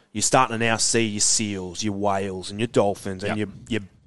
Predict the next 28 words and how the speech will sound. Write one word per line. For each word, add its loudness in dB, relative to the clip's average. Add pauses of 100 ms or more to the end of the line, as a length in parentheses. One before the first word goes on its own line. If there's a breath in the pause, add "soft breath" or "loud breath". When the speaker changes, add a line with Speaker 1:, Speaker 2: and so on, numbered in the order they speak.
(120)
Speaker 1:
huge 8
Speaker 2:
A -4
huge 10
Speaker 1:
amounts 6
Speaker 2:
number 8
Speaker 1:
of 10
Speaker 2:
of 6
Speaker 1:
gannets. -2
Speaker 2:
different 4
species. 2
Speaker 1:
Yeah, 6 (160)
Speaker 2:
Yep. 6
Speaker 1:
all 10
in 6
these 4
areas, 6
and 4
that's 0
what 0
the 2
barrels 4
are, -2 (120)
are 0
tend -4
to 0
be -10
under -2
those, -4